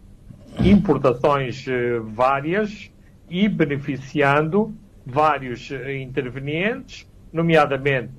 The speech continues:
os próprios, eh, importadores e depois os, eh, agentes envolvidos nas operações, nomeadamente as alfândegas e os de-, eh, os despachantes.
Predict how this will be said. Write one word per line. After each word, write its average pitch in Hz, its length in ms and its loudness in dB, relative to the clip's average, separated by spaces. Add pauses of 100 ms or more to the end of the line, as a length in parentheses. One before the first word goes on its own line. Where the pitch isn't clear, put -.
(120)
os 135 200 -10
próprios, 180 800 0
eh, 120 500 -8
importadores 131 960 -4 (320)
e 196 120 0
depois 170 760 2 (400)
os, 170 640 -2 (360)
eh, 156 340 4
agentes 139 580 0
envolvidos 135 600 0
nas 120 180 -2
operações, 156 600 2
nomeadamente 127 720 0 (880)
as 180 240 4
alfândegas 170 840 0 (480)
e 180 220 4
os 180 240 2
de-, 156 240 4
eh, 156 520 4
os 156 220 -6
despachantes. - 840 -2